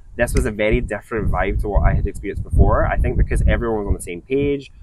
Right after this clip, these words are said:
we we're all just there to have fun and chat and banter, and there's a big focus on community and friendship, which I thought was really cool. Um,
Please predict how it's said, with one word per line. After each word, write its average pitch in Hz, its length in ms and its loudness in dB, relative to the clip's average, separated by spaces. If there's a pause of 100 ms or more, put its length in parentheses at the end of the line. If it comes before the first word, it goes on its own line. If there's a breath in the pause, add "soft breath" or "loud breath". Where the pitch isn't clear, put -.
we - 80 -6
we're 101 120 -2
all 107 160 0
just 104 120 -8
there 104 100 -4
to - 100 -18
have 95 120 -12
fun 110 320 -2
and 92 140 -8
chat 101 300 -4
and 95 100 -14
banter, 95 680 -4
and 95 300 -6 (240 loud breath)
there's 107 140 -2
a 113 60 -4
big 104 240 -6
focus 110 260 -8
on 101 80 -10
community 98 460 -8
and 92 120 -8
friendship, 95 360 -10
which - 160 -20
I - 20 -20
thought 104 220 -6
was 107 100 -6
really 107 160 -4
cool. 117 340 -6 (440 loud breath)
Um, 101 340 0